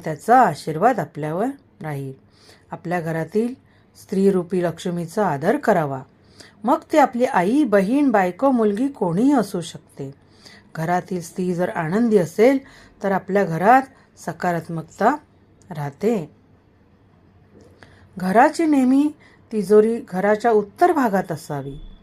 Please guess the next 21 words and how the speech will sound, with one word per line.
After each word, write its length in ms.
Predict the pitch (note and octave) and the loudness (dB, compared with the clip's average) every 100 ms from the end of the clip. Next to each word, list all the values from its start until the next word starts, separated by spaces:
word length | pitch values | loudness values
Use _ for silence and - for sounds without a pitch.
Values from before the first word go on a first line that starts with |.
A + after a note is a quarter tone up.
| _ _ - _ - | _ _ -20 _ -10
वास्तूमध्ये 600 | E3 D#3+ - F#3 F3+ G#3 | -8 -8 -6 -4 2 2
घराचा 520 | D#3 D#3 D#3+ D#3+ B3+ | 2 -2 -4 0 2
उत्तरेकडील 720 | G#3 - - F3+ F3+ F3+ F3 E3 | 2 0 -4 -2 -2 -4 -4 -2
भाग 220 | E3+ B3+ | 2 2
कुबेराचा 720 | - E3 D3+ G3+ B3+ A3+ A3+ | 0 -8 0 4 4 4 0
मानला 400 | F3 C#3+ C3 F#3+ | -2 -4 -2 -2
जातो. 440 | A3+ E3 - C#3 C#3 _ _ - - - - F3 | -2 -4 -8 -16 -18 _ _ -20 -20 -20 -6 2
जर 160 | C4 C#4 | 2 2
तुम्ही 180 | D#4 D4+ | 0 0
कपाटात 400 | D4+ C#4+ C4+ C4 B3+ | -2 0 0 0 0
पैसे 320 | A#3 G3 D#4 | 0 0 -2
ठेवत 380 | E4+ C#4+ B3 A#3+ | -2 0 0 -2
असाल 360 | G#3 A#3 G#3+ A3 A#3 | -4 0 0 0 -2
तर 160 | G#3+ | -2
ते 280 | G#3+ A3+ A3 - - - - - | -2 0 -2 -4 -14 -20 -20 -10
त्याच्या 280 | F#3+ F3 G#3 | -6 -2 0
मधोमध 500 | E3+ D#3+ B3 D4+ D4 - | 0 0 2 4 2 0
किंवा 260 | C4 B3 A#3 | -2 2 2
वरच्या 440 | F3 D3 - C#4 | 0 -4 -2 -2
भागात 380 | C#4+ C#3+ D#3 C#4 | -2 -6 0 0
ठेवा. 400 | - E3+ C#3+ | -2 -8 -8